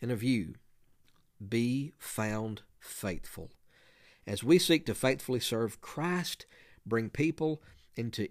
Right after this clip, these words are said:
into his light, into his presence, we can anticipate his commendation on the final day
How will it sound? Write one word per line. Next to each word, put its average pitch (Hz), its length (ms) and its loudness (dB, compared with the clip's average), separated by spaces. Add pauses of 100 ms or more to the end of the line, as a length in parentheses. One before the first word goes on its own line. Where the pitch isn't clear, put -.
into 104 200 -2
his 143 340 4
light, 147 440 0 (160)
into 107 180 -8
his 170 240 2
presence, 107 540 -4 (280)
we 123 220 4
can 147 260 -2
anticipate 110 800 -2
his 123 280 0
commendation 101 800 -2 (420)
on 113 180 -2
the 127 80 -2
final 107 360 -4
day 92 340 -8